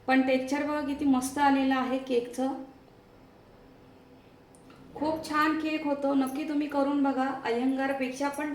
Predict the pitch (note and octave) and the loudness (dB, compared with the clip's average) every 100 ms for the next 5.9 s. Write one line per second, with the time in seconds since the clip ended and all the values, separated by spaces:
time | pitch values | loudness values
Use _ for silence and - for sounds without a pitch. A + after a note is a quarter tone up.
0 | - C4 C#4 C4+ C4 C4 C4 B3 A#3+ A#3 | -4 0 2 2 -2 -6 -6 -8 -4 -4
1 | A3+ A#3 B3 A#3 - B3 B3 B3 C#4+ - | -4 -6 -6 -6 -4 -6 -4 -4 -4 -8
2 | - - - - - - - A3 A#3 A#3 | -16 -20 -20 -20 -20 -20 -6 4 4 4
3 | C#4 C#4 C4+ C#4 B3+ B3 - D4 C4+ C#4 | 0 2 2 2 2 0 -2 0 0 0
4 | C#4 C#4+ C#4 A#3+ A#3 C4+ C4+ C4 C4 C4 | 0 0 2 0 0 0 2 2 0 -2
5 | C#4 C4+ A#3 A#3+ B3+ C4 C4 D4 | -4 -6 -4 -2 -2 -2 -4 -4